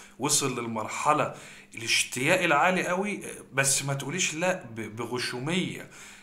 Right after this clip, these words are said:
لا، يعني ايه؟ والله لا، في حاجة مهمة لازم اعملها، إيه، الطبيخ على النار، إيه، لازم اغسل، لا ده انا بصبل، لا ده مش عارف والدتي ما تحسوش ان انت رافضاه، بس اتشغلت غصب عنه. تاني يوم هيكون مشتاق اكتر.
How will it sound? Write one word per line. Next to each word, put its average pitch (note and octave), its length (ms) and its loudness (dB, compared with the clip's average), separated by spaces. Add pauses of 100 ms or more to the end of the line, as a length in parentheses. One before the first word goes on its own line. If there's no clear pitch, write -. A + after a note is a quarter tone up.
لا، D3 180 2
يعني D3 320 6
ايه؟ D#3 140 2
والله C3+ 400 0
لا، B2+ 140 -2
في - 140 -4
حاجة D#3 240 0
مهمة C#3+ 320 0
لازم A#2+ 260 2
اعملها، G2+ 460 -4
إيه، B2+ 180 -2
الطبيخ C3+ 460 2
على A#2+ 180 4
النار، A#2 440 -2 (320)
إيه، B2 260 4
لازم D3 320 4
اغسل، A#2 340 0
لا C#3 100 4
ده C#3 120 0
انا C3 80 0
بصبل، B2+ 500 0
لا C3+ 120 2
ده C3 120 -2
مش C3 180 -2
عارف C3+ 280 0
والدتي C3 500 -4 (1120)
ما B2+ 100 -10
تحسوش E3+ 520 -4
ان F3 100 0
انت F3+ 180 -2
رافضاه، C#3+ 500 2
بس A#2 220 -4
اتشغلت A#2 580 -2
غصب F#2+ 320 -10
عنه. F#2+ 180 -8 (300)
تاني G#3+ 180 4
يوم A#3+ 160 4
هيكون F3+ 280 2
مشتاق C#3+ 460 0
اكتر. - 440 -14